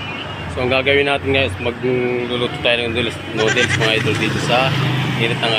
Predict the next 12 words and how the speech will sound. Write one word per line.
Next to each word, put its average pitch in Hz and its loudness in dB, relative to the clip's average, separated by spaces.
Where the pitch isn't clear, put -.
araw. 107 2
So, 131 2
dito 143 2
tayo 156 6
naglagay 151 2
kahapon 143 2
ng 143 2
ating 139 2
nilagyan. 139 2
Ayan, 143 4
oh, 135 2
napakainit. 120 4